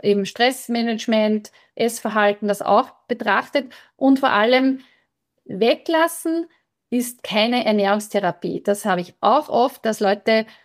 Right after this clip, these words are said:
von teilweise auch Ärzten natürlich und so geschickt, äh, zu mir dann kommen und sagen, "Ich bin da nicht zurechtgekommen." Und was sie bekommen haben, ist einfach eine Liste.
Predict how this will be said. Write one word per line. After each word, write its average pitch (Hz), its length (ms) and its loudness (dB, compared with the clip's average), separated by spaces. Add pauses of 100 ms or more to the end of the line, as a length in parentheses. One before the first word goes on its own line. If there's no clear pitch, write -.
(160)
von 285 560 4
teilweise 220 400 0
auch - 80 -6
Ärzten 277 460 0
natürlich 254 500 -2
und 226 260 -2
so 226 240 2
geschickt, 254 460 -8
äh, - 380 -2
zu 233 100 -2
mir 269 140 4
dann 262 180 0
kommen 240 280 0
und 226 60 -4
sagen, 233 180 -2
"Ich 226 120 -8
bin 240 140 -2
da 233 60 0
nicht 220 200 -4
zurechtgekommen." 247 800 0 (260)
Und 233 300 -2
was 220 180 2
sie 233 80 -8
bekommen 240 400 0
haben, 233 100 2
ist 226 120 -4
einfach 220 180 0
eine 208 180 2
Liste. 311 460 2